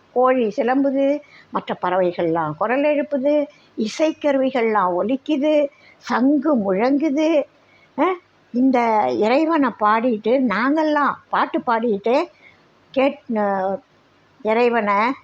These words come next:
திருநாமத்தை சொல்லிட்டு வந்துட்டுருக்கோம். இத்தனை பேர் இவ்வளவு சத்தம் போடுறோம்.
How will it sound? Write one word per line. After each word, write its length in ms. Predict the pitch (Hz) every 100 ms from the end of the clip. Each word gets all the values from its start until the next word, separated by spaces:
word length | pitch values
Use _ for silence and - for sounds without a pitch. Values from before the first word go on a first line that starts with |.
| -
திருநாமத்தை 600 | 262 240 240 208 196 185
சொல்லிட்டு 720 | 208 214 233 214 214 220 320 _ _ -
வந்துட்டுருக்கோம். 640 | 226 285 247 220 214 240
இத்தனை 420 | 233 - 214 208
பேர் 240 | 185 247
இவ்வளவு 520 | 311 226 202 202 196 175
சத்தம் 400 | 180 - 262 269
போடுறோம். 380 | 254 233 240